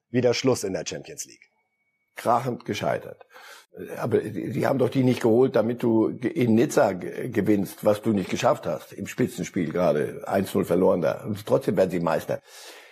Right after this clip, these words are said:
Speaker 2: Die Strafe kommt am Wochenende. Da spielen sie gegen den Abstiegskandidaten Bordeaux in der Liga. Und das ist das Einzige, um was es jetzt noch geht.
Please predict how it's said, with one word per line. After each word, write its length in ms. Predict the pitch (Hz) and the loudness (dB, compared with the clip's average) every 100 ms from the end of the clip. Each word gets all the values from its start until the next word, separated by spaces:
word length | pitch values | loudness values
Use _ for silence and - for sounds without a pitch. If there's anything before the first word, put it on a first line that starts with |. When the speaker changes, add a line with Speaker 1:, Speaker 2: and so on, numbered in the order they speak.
| _ | _
Speaker 2:
Die 160 | 143 160 | 4 4
Strafe 560 | - 127 160 214 208 196 | 4 2 4 4 2 0
kommt 440 | - 180 196 - | 2 2 2 -2
am 200 | 160 151 | -2 2
Wochenende. 640 | 185 190 135 117 107 92 | 2 2 2 2 2 2
Da 160 | 101 113 | 4 2
spielen 340 | 127 170 185 | 2 0 2
sie 340 | 165 175 175 - | 4 4 4 2
gegen 240 | 151 156 156 | 2 4 4
den 160 | 160 | 2
Abstiegskandidaten 1400 | - 170 - 165 - - 147 139 135 120 123 - 131 110 | 2 -2 -2 -4 -4 0 0 0 2 2 2 0 -4 2
Bordeaux 680 | 131 127 110 139 143 95 73 | 2 2 0 2 4 2 -2
in 200 | 139 113 | -2 2
der 140 | 98 | 2
Liga. 520 | 92 85 78 76 - | 2 -2 -2 -2 -4
Und 240 | - 113 113 | -2 0 2
das 200 | 160 170 | 0 2
ist 260 | 180 - | -2 0
das 240 | 160 143 - | -2 -2 0
Einzige, 540 | 143 165 160 165 165 | 2 2 0 0 0
um 240 | - 139 131 | 0 0 2
was 180 | 127 | 0
es 160 | 143 135 | 0 0
jetzt 380 | 139 131 - - | 0 0 -2 -2
noch 180 | 120 - | -2 0
geht. 380 | 113 80 - | 2 2 -2